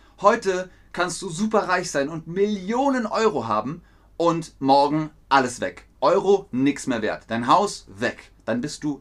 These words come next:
arm. Du hast keine Existenz mehr. Stoizismus bedeutet nicht, dass du nicht reich sein kannst.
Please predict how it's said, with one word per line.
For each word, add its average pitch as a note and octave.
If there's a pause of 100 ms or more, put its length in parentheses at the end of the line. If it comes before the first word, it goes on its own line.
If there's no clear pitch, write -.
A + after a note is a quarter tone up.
(120)
arm. G#2+
Du A#2+
hast -
keine C#3+
Existenz C3
mehr. - (300)
Stoizismus F#3
bedeutet D3
nicht, C#4 (300)
dass F#3
du G3
nicht F3
reich D#3+
sein A2+
kannst. -